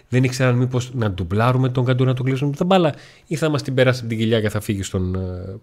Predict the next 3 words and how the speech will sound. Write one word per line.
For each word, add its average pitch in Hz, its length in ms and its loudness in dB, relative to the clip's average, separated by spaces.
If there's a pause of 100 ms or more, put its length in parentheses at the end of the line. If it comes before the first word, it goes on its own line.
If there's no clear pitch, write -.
(1300)
στον - 220 -2
Μπράντον. 92 420 0 (460)
Ε, 98 240 -8